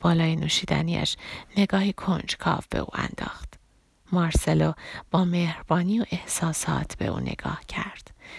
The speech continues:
به نظر می‌آمد چشمانش خیس شده‌اند. آهسته جرعه‌ای از نوشیدنیش نوشید و گفت: «چیزی که می‌خواستم بگم اینه که برادرت بخش بزرگی از زندگی تو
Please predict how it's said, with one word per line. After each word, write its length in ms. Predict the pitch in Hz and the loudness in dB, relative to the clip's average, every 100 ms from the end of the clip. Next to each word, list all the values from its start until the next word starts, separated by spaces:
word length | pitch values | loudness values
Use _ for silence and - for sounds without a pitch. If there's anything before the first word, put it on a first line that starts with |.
| - | -6
به 100 | - | 0
نظر 360 | 185 170 165 170 | 2 4 2 2
می‌آمد 520 | 165 - 147 143 147 - - - | 2 0 2 2 0 -8 -12 -2
چشمانش 640 | 208 196 - 196 190 180 | 2 4 2 2 4 2
خیس 360 | - 147 147 - | 2 0 0 0
شده‌اند. 680 | - - 52 - - - - _ _ _ - - - - - | 0 -2 -4 -4 -8 -18 -20 _ _ _ -20 -20 -18 -14 0
آهسته 680 | 180 170 165 170 - 185 170 - - - | 2 2 2 2 4 4 2 -4 -16 0
جرعه‌ای 460 | 175 185 - 180 180 | 4 4 4 2 2
از 160 | 175 - | 0 0
نوشیدنیش 840 | 170 - 147 165 160 165 156 - | 2 2 2 2 2 2 0 0
نوشید 480 | 151 170 156 - - | 0 0 2 0 0
و 60 | - | -2
گفت: 540 | - 170 165 - - - _ _ _ _ _ - - - - - - _ - | 0 0 0 -6 -14 -18 _ _ _ _ _ -20 -20 -20 -20 -20 -20 _ 4
«چیزی 260 | 262 - | 6 6
که 140 | - 415 | 6 8
می‌خواستم 760 | 269 - 311 - - 185 170 | 8 10 10 10 8 8 8
بگم 680 | 165 165 175 185 202 214 220 - | 6 6 8 8 8 8 6 4
اینه 280 | 175 214 214 | 6 8 8
که 240 | 240 240 - - - - | 8 6 4 -10 -10 10
برادرت 580 | 202 175 165 196 277 302 | 12 12 8 6 6 8
بخش 280 | 262 - 370 | 6 8 4
بزرگی 640 | - 214 185 196 208 240 | 8 6 8 4 6 6
از 160 | 240 247 | 6 8
زندگی 580 | 196 190 175 165 - | 8 8 8 2 2
تو 280 | 175 226 233 | 4 6 6